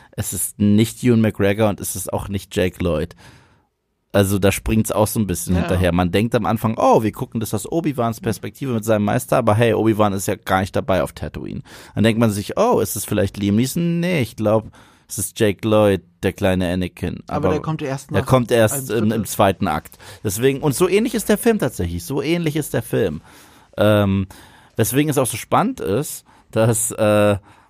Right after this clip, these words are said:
Speaker 1: man manchmal vom Pacing her und von der Struktur so viel Zeit in einem Szenario verbringt, böse Zungen würden sagen, vergeudet,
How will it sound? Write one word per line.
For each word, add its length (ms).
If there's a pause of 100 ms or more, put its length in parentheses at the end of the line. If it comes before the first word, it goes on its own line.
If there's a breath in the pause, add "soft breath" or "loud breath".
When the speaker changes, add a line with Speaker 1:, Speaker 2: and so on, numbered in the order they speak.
(200 soft breath)
Speaker 1:
man 220
manchmal 640 (400)
vom 220
Pacing 480
her 480 (340)
und 100
von 120
der 100
Struktur 760 (240)
so 340
viel 320
Zeit 540 (420)
in 120
einem 420
Szenario 720
verbringt, 720 (540)
böse 280
Zungen 380
würden 240
sagen, 380
vergeudet, 760